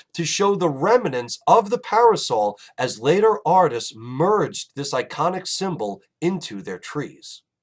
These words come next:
Let's go back to those earlier scenes we were looking at, specifically Bernard's Door of Salvation.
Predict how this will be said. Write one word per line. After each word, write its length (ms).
Let's 240
go 120
back 200
to 80
those 200
earlier 360
scenes 380
we 80
were 160
looking 340
at, 180
specifically 640
Bernard's 580
Door 240
of 80
Salvation. 720